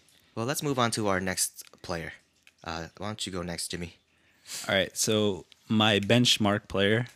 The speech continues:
Speaker 2: is Cooper Kupp, and his line is eight receptions, um, out of twelve targets for a hundred eighteen yards, no touchdowns. Any thoughts on Cooper Kupp coming back?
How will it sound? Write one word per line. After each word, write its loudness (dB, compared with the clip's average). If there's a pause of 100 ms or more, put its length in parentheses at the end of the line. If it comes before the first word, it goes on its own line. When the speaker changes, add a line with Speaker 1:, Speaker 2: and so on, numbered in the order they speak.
(460)
Speaker 2:
is 0
Cooper -2
Kupp, -4 (100)
and 0
his -4
line 0 (100)
is 0 (600)
eight 4 (200)
receptions, 0 (580)
um, -4
out -8
of -10
twelve -2
targets -4
for -2
a -2
hundred 2
eighteen -2
yards, -6 (260)
no -4
touchdowns. -10 (2250)
Any 0
thoughts 2
on 2
Cooper -2
Kupp -4
coming 0
back? -2